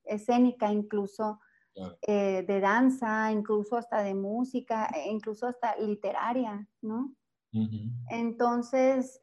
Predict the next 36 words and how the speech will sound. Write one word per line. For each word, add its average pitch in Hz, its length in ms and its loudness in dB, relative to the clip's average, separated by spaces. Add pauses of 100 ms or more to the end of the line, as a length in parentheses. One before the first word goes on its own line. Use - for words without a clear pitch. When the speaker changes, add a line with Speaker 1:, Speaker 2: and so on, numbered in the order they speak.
Speaker 1:
eh, 214 600 -2
pues, 220 500 -4 (760)
pues, 262 200 6 (400)
o 240 60 2
sea, 254 120 2
yo 247 120 4
decía 311 340 4 (140)
que, 320 420 2 (440)
por 254 100 0
ejemplo, 254 340 4
a 226 40 2
mí 233 400 -4
en 233 200 -2
teatro, 254 680 0
eh, 214 260 0
este, 208 260 0
ha 214 160 2
ocurrido 247 540 0
que 208 300 -4
sí, 226 440 -4 (360)
escribes 233 540 0
la 202 180 2
obra, 240 360 4
la 208 160 2
diriges, 220 920 -2 (360)
está 240 260 -2
todo 285 320 -2
muy 269 220 -2
bien 254 420 -2
y, 226 140 -8 (120)
y, 226 140 -14 (640)
y 233 120 -2
lo 226 200 -2
presentaste 226 1000 -2
y, 226 360 -4
y, 208 500 -4